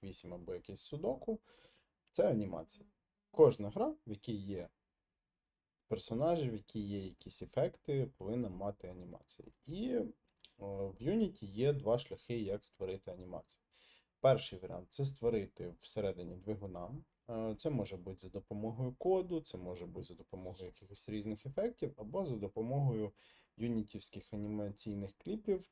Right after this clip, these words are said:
та налаштовування переходів через юнітівський аніматор. Щоб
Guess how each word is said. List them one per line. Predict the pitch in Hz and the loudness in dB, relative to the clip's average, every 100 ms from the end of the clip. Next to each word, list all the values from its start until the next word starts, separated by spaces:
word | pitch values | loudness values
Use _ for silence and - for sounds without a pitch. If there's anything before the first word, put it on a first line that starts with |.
| - | 2
та | 113 117 | 4 4
налаштовування | 104 98 - 113 104 98 | 2 -2 0 0 0 -4
переходів | - - - 160 160 135 | -8 -10 2 2 2 -4
через | - 92 - | -4 -6 -6
юнітівський | 98 101 - 90 - | -6 -6 -8 -16 -12
аніматор. | 90 87 82 - - _ _ - - _ | -10 -8 -10 -12 -20 _ _ -20 -20 _
Щоб | - 131 | -6 -6